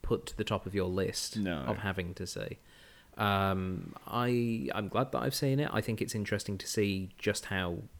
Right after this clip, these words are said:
Speaker 1: influential it actually was.
Speaker 2: Mm.
Speaker 1: Um, and to sort of see, we, we already know the impact 'cause we've seen the things it has impacted.
Speaker 2: Yeah.
Speaker 1: But going back to see what it looked like, I think is, it, it's certainly, I, at least, um, I,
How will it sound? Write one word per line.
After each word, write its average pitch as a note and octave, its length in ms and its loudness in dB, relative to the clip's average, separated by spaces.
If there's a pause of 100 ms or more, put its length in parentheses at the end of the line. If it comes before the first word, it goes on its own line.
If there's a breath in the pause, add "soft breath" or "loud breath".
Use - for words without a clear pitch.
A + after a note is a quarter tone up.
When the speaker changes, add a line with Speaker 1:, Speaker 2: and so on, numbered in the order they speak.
Speaker 1:
influential G2 500 -2
it - 80 -4
actually G2 320 -8
was. G2+ 720 -4 (160)
Speaker 2:
Mm. B2+ 100 6
Speaker 1:
Um, F2+ 1040 0 (120)
and G2 220 -4
to - 140 -8
sort A#2 160 2
of A2+ 60 -4
see, G#2 420 0 (400 loud breath)
we, D#3 160 0
we D3+ 160 12
already D3+ 240 12
know A#2+ 280 6
the A2+ 120 6
impact G2+ 420 -2
'cause G2+ 140 -2
we've G2+ 160 0
seen G#2 540 0
the - 100 -2
things F#2+ 300 -2
it G2 140 0
has G2+ 120 -2
impacted. G2 500 -4
Speaker 2:
Yeah. G2+ 100 4
Speaker 1:
But - 80 0
going A2+ 240 6
back G2 340 -2
to G2+ 100 -10
see F#2 200 -2
what F#2+ 160 -4
it - 160 -4
looked G#2+ 240 -2
like, F#2+ 200 -4
I G2 60 -4
think F2+ 260 -6
is, F2+ 240 -6 (960 loud breath)
it, - 480 -2
it's D3+ 180 6
certainly, B2 420 6
I, G#2+ 120 2
at G#2+ 240 2
least, - 300 4
um, F2 960 -2
I, A2+ 120 2